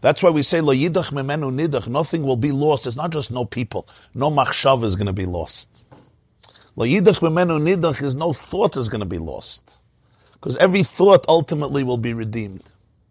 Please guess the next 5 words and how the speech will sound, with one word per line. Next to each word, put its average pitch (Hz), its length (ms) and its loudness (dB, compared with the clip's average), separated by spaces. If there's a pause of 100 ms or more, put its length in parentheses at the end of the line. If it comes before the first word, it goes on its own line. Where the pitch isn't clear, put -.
(600)
'Cause 135 180 -2
even 196 280 2
the 175 80 4
most, 151 500 4
uh, 123 520 4